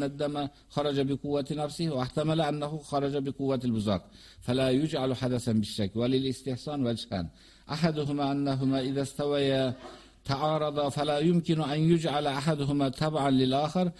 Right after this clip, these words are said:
فيعطى كل واحد منهما حكم نفسه فيعتبر خارجا من نفسه فيكون سائلا. والثاني أن الأخذ بالاحتياط عند الاشتباه واجب وذلك فيما قلنا ولو ظهر الدم على رأس الجرح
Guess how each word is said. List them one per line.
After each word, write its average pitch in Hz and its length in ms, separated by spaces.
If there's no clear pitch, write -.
فيعطى 151 540
كل 185 260
واحد 147 260
منهما 135 420
حكم 139 300
نفسه 151 400
فيعتبر 127 500
خارجا 117 420
من 113 120
نفسه 113 260
فيكون 107 420
سائلا. 82 400
والثاني 160 480
أن 147 180
الأخذ 143 380
بالاحتياط 139 520
عند 131 160
الاشتباه 131 640
واجب 139 420
وذلك 131 400
فيما 110 320
قلنا 98 300
ولو 135 280
ظهر 139 320
الدم 131 360
على 123 280
رأس 120 280
الجرح 104 360